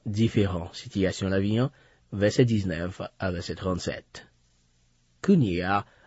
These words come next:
an nou rentre nan premye pati an ki se relasyon lom an ve bondye. Naple Levitik chapit 19 vese premye, vese 2.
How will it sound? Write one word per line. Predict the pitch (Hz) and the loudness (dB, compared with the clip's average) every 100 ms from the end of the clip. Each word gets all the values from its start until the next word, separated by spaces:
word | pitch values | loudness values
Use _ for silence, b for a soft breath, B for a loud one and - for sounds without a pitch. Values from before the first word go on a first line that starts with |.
| b | b
an | 123 | 6
nou | 156 185 | 8 8
rentre | 175 - 123 113 | 6 4 4 4
nan | 104 98 b b - | 2 -2 b b -10
premye | - 120 127 139 | 4 6 8 6
pati | 139 - 98 92 | 4 2 -2 -2
an | 113 | -2
ki | - | -4
se | 95 - 92 85 b b 120 | -4 0 0 0 b b -2
relasyon | 117 117 110 95 - 101 92 98 | 4 4 6 4 0 -2 0 4
lom | 110 90 82 _ _ _ - | 4 4 0 _ _ _ -4
an | 98 | -2
ve | 95 92 | 0 0
bondye. | 107 107 101 85 - _ _ _ _ _ _ _ - | 2 2 2 2 -2 _ _ _ _ _ _ _ -2
Naple | 113 107 113 113 113 - | 0 2 4 6 4 4
Levitik | 117 117 113 104 92 | 4 6 4 0 -4
chapit | 92 104 | -4 -2
19 | 101 104 101 92 | 0 0 2 0
vese | 92 - 87 | -2 -4 -6
premye, | - 92 80 78 _ _ _ _ - | -2 -2 -4 -10 _ _ _ _ -6
vese | 90 87 92 | -4 -2 -2
2. | 87 62 | -2 -8